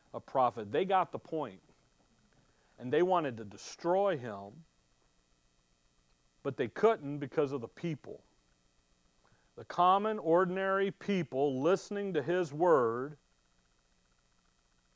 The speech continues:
they said, "That's God's word. Don't touch the man. He's a prophet."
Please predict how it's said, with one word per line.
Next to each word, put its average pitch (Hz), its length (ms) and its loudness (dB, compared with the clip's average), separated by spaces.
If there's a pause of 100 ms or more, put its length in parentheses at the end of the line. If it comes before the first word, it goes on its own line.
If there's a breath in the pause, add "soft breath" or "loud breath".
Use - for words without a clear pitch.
(180)
they 143 220 0
said, 139 320 -4
"That's 151 220 -2
God's 151 520 2
word. 123 460 -4 (180)
Don't 147 260 0
touch - 300 -4
the 139 100 -12
man. 110 280 -14 (180)
He's 123 220 -12
a 120 40 -14
prophet." - 460 -10